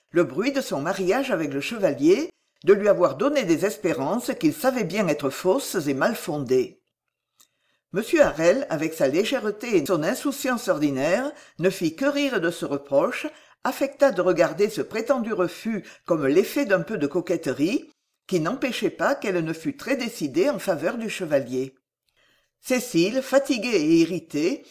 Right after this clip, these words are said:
résolut de ne plus s'en rapporter à d'autres qu'à elle-même du soin de détruire ses espérances. Elle lui écrivit de cesser toute poursuite auprès d'elle, parce qu'elle ne pourrait jamais répondre à ses soins.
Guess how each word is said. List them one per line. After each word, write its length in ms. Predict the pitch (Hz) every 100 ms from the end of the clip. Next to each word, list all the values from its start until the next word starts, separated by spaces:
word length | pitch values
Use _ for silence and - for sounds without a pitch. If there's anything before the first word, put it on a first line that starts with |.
| _ -
résolut 540 | - 247 240 175 196
de 80 | 254
ne 120 | 202
plus 240 | 151 - 277
s'en 180 | 311 269
rapporter 460 | 240 226 202 185
à 160 | 139 127
d'autres 320 | 175 175 240
qu'à 180 | - 180
elle-même 640 | 147 143 127 139 214 277 - - -
du 120 | 170
soin 260 | - 220
de 120 | 302 208
détruire 520 | 185 - - 277 285
ses 240 | 214 185
espérances. 720 | 208 - 151 117 117 131 - 147 - _ _ _ _ _
Elle 220 | - 170
lui 160 | 151 165
écrivit 460 | 277 - 277 202
de 100 | 156
cesser 400 | 208 233 226 -
toute 240 | - 269 285
poursuite 480 | 202 175 - 233 175
auprès 240 | - 135
d'elle, 380 | 120 220 233 294 - - -
parce 240 | 202 226
qu'elle 220 | - 202
ne 80 | 175
pourrait 340 | 165 151 135
jamais 320 | 123 196 269 185
répondre 480 | 185 185 214 285
à 60 | 233
ses 160 | - 147
soins. 420 | - 120 113